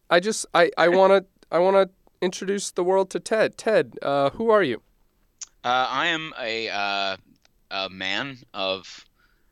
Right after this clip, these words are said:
Speaker 2: uh, who writes about stuff on the internet is mostly what I do. Uh, I am from New York. I live in New York. I'm married. I,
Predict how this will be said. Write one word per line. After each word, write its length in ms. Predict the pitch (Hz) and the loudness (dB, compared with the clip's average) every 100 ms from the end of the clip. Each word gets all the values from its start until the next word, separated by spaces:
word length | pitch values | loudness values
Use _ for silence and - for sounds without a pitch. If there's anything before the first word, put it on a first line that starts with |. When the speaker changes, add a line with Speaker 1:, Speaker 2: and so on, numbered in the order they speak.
| - | -8
Speaker 2:
uh, 280 | 95 92 90 | -4 -2 -4
who 120 | 107 | -8
writes 360 | 95 101 104 - | -6 -6 -4 -8
about 300 | 104 110 98 | -4 -4 -4
stuff 400 | - - 104 - | -6 -4 -4 -4
on 140 | 104 92 | -8 -8
the 140 | 90 | -8
internet 360 | 107 87 78 73 _ _ | -8 -10 -14 -18 _ _
is 160 | - 101 | -16 -8
mostly 340 | 98 - 95 | -6 -6 -8
what 160 | 95 90 | -8 -8
I 80 | 90 | -6
do. 220 | 98 78 _ _ _ _ _ _ - | -8 -8 _ _ _ _ _ _ -4
Uh, 560 | 107 107 107 104 104 - | 0 0 0 0 -2 -2
I 400 | 110 110 110 104 _ _ _ - | -2 -2 -4 -8 _ _ _ -12
am 160 | 104 101 | -10 -10
from 240 | - 107 | -10 -10
New 60 | 110 | -8
York. 300 | 95 120 - | -8 -6 -4
I 80 | 113 | -4
live 220 | 117 113 | -4 -8
in 80 | 117 | -8
New 80 | 117 | -8
York. 480 | 110 120 143 - _ _ _ _ _ | -6 -6 -6 -12 _ _ _ _ _
I'm 420 | 101 101 98 90 - _ _ _ | -4 -4 -6 -12 -20 _ _ _
married. 640 | 87 85 95 110 147 135 | -10 -8 -6 -8 -8 -6
I, 560 | 95 113 104 98 110 | -2 0 0 -2 -2